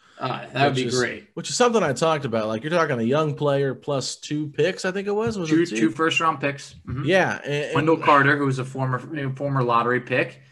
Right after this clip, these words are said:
Speaker 2: Yeah, let me look this up. Okay, so, <sighs> okay, let me check this out 'cause somebody sent me a tweet yesterday talking about a trade they would not do, and I said, "Really?"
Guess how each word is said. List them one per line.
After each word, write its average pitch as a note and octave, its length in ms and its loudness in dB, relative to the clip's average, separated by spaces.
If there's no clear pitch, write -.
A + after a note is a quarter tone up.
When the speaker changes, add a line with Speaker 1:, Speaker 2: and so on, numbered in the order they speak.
Speaker 2:
Yeah, B2+ 320 0
let E3+ 200 6
me A#3 120 4
look G3+ 240 2
this D#3+ 200 -4
up. D#3+ 140 0
Okay, F3+ 340 0
so, D#3 500 6
<sighs> - 140 -8
okay, - 280 -4
let A2 120 -2
me A#2+ 140 -2
check A2 220 -4
this G#2+ 140 -10
out G2+ 160 -2
'cause G2+ 140 -6
somebody E3 300 0
sent D3 180 0
me C#3+ 120 -2
a C#3+ 40 -2
tweet A2 400 -6
yesterday G2+ 720 -2
talking A#2+ 640 0
about G2+ 640 -4
a G2 80 -12
trade G#2+ 300 -2
they G#2 80 -2
would G2+ 180 -4
not C3+ 340 -2
do, G2+ 300 -4
and G#2 160 -4
I G2 140 -2
said, F#2+ 640 -4
"Really?" G#3+ 500 -2